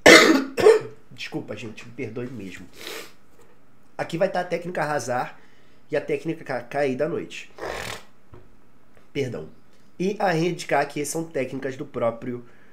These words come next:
do próprio James. Então, se vocês forem perceber, aqui nas classes, esta moldura aqui é muito voltado, sim,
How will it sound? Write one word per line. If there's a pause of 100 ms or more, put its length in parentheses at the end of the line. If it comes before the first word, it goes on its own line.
(260)
do
próprio
James.
Então,
se
vocês
forem
perceber,
aqui
nas
classes,
esta
moldura
aqui (460)
é
muito
voltado,
sim,